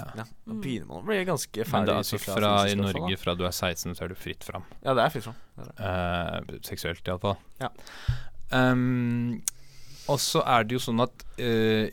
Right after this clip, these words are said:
Speaker 3: i disse diagnosemanualene så går jo pedofili under, det er en, på en måte en underkategori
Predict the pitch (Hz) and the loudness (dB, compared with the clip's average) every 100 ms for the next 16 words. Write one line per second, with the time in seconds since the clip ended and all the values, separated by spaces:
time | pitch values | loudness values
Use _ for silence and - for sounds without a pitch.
0 | - 120 113 113 113 95 107 107 104 - | -2 2 2 2 0 0 0 0 0 -2
1 | 90 98 76 113 104 101 101 117 - 113 | -2 -2 -2 -2 0 2 2 0 0 0
2 | 104 95 98 127 120 135 120 113 113 123 | 2 4 4 4 2 0 0 0 0 2
3 | 98 98 104 139 185 110 - - 107 110 | 2 4 6 6 6 2 -6 -2 2 4
4 | 113 110 120 101 110 110 131 98 85 87 | 4 2 0 0 0 2 2 2 0 -2
5 | - - 104 107 143 | -4 -6 0 4 6